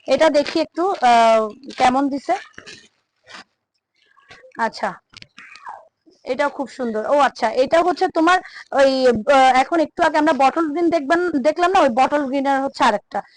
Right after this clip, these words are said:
হ্যাঁ, কালার। এটা হচ্ছে একদম জামের মধ্যে খুব সুন্দর একটা কালার কম্বিনেশন, এই যে আঁচলটা, আর এটা হচ্ছে এই প্যাটার্নটা। খুবই সুন্দর একটা জামদানি শাড়ি, দেখো, খুবই সুন্দর। যার পছন্দ হবে নিয়ে ফেলতে হবে, খুবই সফট ম্যাটেরিয়ালের মধ্যে আছে।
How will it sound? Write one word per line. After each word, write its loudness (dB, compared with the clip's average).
হ্যাঁ, -2
কালার। -2
এটা 2
হচ্ছে 0
একদম 0
জামের 0
মধ্যে -2
খুব -8
সুন্দর 0
একটা -2
কালার 2
কম্বিনেশন, 0
এই -2
যে 0
আঁচলটা, 0
আর 2
এটা -2
হচ্ছে -4
এই 2
প্যাটার্নটা। -10
খুবই 0
সুন্দর -2
একটা -6
জামদানি -6
শাড়ি, -6
দেখো, -8
খুবই -2
সুন্দর। -4
যার 2
পছন্দ 0
হবে 0
নিয়ে 2
ফেলতে -4
হবে, 0
খুবই -4
সফট -4
ম্যাটেরিয়ালের -2
মধ্যে -4
আছে। -2